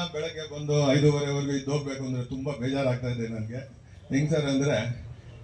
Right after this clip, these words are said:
"ಏ, ದೊಡ್ಡ ಮಾರ್ಕೆಟ್ ಇದೆ ಇಲ್ಲಿ, ಎಲ್ಲ ಕಿಟಕಿಗಳು ಕಂಬಿಗಳು ಎಣಿಸ್ತಾ ಇರೋ, ಟೈಮ್ ಪಾಸ್ ಆಗ್ತದೆ" ಅಂತ ಹೇಳಿದ್ರು. ಆಗ ಬಸವರಾಜ್ ಅವ್ರು ಬಂದ ಮೇಲೆ ನಾವು ಇಬ್ರು ಮಧ್ಯಾಹ್ನ ಹೊತ್ತು ಊಟಕ್ಕೆ ಹೋದ್ವಿ,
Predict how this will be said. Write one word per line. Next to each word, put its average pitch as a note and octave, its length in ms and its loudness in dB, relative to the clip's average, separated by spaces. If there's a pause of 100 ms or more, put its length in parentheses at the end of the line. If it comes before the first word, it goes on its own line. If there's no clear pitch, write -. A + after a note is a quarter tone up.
"ಏ, F#3 160 6
ದೊಡ್ಡ F#3 200 8
ಮಾರ್ಕೆಟ್ F3+ 420 8
ಇದೆ C3+ 180 4
ಇಲ್ಲಿ, C3 560 2
ಎಲ್ಲ F3 160 4
ಕಿಟಕಿಗಳು E3+ 500 4
ಕಂಬಿಗಳು E3 420 6
ಎಣಿಸ್ತಾ D3 280 4
ಇರೋ, C#3+ 400 2 (180)
ಟೈಮ್ E3 220 6
ಪಾಸ್ C4 180 2
ಆಗ್ತದೆ" - 380 12
ಅಂತ - 160 6
ಹೇಳಿದ್ರು. - 500 2 (2750)
ಆಗ F#3 220 4 (360)
ಬಸವರಾಜ್ A3 420 8
ಅವ್ರು G3+ 320 2
ಬಂದ F#3 300 2
ಮೇಲೆ F3+ 560 -2 (100)
ನಾವು F#3+ 280 -2
ಇಬ್ರು F3 640 0 (280)
ಮಧ್ಯಾಹ್ನ F#3 360 -2 (400)
ಹೊತ್ತು C#3+ 280 -2
ಊಟಕ್ಕೆ F#3+ 520 8
ಹೋದ್ವಿ, B2 280 8